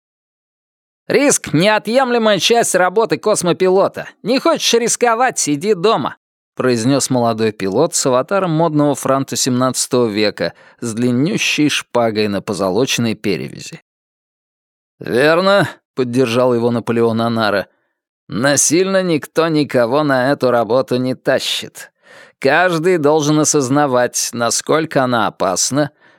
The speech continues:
и решить для себя, нужно ли ему это. Контракт на год. Если кто пожелает завербоваться,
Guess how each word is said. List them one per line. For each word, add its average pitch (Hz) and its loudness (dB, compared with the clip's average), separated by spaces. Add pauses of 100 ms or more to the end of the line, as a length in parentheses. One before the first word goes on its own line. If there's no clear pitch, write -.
(160)
и 110 -2
решить 151 0
для 95 -2
себя, 139 0
нужно 170 0
ли 165 2
ему 123 2
это. - -2 (460)
Контракт - -4
на 143 2
год. 117 -4 (420)
Если 156 2
кто 156 2
пожелает 147 2
завербоваться, 139 0